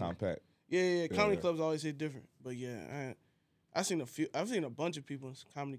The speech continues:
Speaker 1: clubs, or
Speaker 2: Yeah.
Speaker 1: like a more, but not no Bojangles. Like I, I went and seen, um, one time they did a C I double A shit there, and that shit don't hit the same,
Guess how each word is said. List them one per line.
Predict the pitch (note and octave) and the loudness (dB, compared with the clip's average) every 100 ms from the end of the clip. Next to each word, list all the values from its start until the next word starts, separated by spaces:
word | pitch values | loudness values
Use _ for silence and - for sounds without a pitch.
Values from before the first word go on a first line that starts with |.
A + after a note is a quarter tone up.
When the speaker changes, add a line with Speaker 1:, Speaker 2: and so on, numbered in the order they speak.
| - | -10
Speaker 1:
clubs, | A2+ A#2+ - _ _ _ _ _ _ _ | -10 -10 -12 _ _ _ _ _ _ _
or | G3+ | 6
Speaker 2:
Yeah. | |
Speaker 1:
like | G3+ E3+ | 8 6
a | |
more, | E3 G3 | 4 2
but | F3 | 4
not | F#3+ G#3 | 4 4
no | D#3 | 2
Bojangles. | D3+ E3+ D3 C#3+ C3+ C#3 | 2 2 2 -4 -4 0
Like | D3 | 4
I, | F#3 F3 | 6 6
I | |
went | A#3 A3 | 6 6
and | F3+ | 4
seen, | F3 F3 E3+ | 2 2 2
um, | D#3+ D3+ D3 C3 B2+ - - _ _ | 2 0 -2 -4 -8 -10 -10 _ _
one | - F#3 | -2 0
time | F3 E3 | 2 2
they | D#3 | 0
did | D#3 C#3+ | 0 -2
a | C3 G2 | -2 -4
C | - | 0
I | D#3 | 0
double | D3 C#3 C3 | 2 -2 -2
A | C#3+ | -2
shit | - A#2+ | -4 -6
there, | B2+ B2 | -6 -4
and | B2+ | -2
that | D#3 | -2
shit | - A#2+ | -2 -4
don't | A2 A2+ | -6 -4
hit | C3 | -6
the | - | -6
same, | - A2+ A#2+ | -8 -6 -8